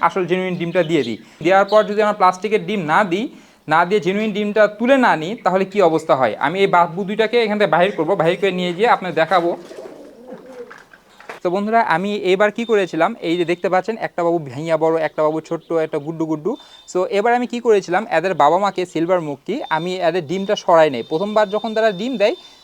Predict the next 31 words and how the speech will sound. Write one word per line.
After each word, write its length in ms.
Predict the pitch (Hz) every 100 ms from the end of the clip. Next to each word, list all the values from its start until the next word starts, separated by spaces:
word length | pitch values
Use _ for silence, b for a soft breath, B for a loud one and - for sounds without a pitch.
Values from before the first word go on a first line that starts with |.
| B
দেখতে 220 | 165 190 196
পাচ্ছেন 360 | 185 233 330
এই 80 | 185
প্রথম 320 | 160 185 196
ডিমের 180 | 190 190
বাচ্চা 280 | 170 165 170
সে, 240 | - 247 - b b
এবং 220 | 175 214
এই 80 | 214
ডিমটা 240 | 208 226
আমি 100 | 233
সরাই 320 | 226 226 226 220
নাই। 180 | 240 359 _ -
তার 160 | 180
একদিন 460 | - 180 190 202 240
পরে 340 | 202 180 - -
এই 180 | 196 220
বাচ্চা, 340 | 185 180 185
এই, 120 | 170
মানে, 160 | 160 175
এই 140 | 185
ডিমটা 280 | 175 175 160
দেয়, 220 | 156 294 -
এখান 240 | 156 165
থেকে 160 | 156 143
বাবু 240 | 131 127 117
ফোটে। 240 | 117 107 - _ B B
তো 60 | -
দেখতে 240 | 170 202
পাচ্ছেন 260 | 226 214 233
সে 160 | -